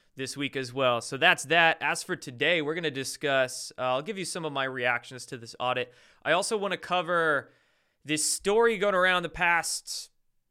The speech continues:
day about the C I A wanting to kill Julian Assange. I'm sure you, sure you've heard,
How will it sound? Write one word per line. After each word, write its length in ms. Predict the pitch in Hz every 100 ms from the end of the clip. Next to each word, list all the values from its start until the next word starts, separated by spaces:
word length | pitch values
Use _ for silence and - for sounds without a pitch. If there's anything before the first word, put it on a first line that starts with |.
| 127
day 500 | 156 156 139 131 123 -
about 600 | 123 143 139 135 - 120
the 80 | 123
C 280 | - 160
I 100 | 143
A 240 | 135 139 143
wanting 260 | 135 131 123
to 60 |
kill 520 | - 143 135 127 123 - _
Julian 360 | - 147 143 135
Assange. 460 | 139 139 147 151
I'm 100 | 135
sure 180 | 123 143
you, 220 | 131 127
sure 200 | - 160
you've 200 | 139 131
heard, 380 | 151 143 139 123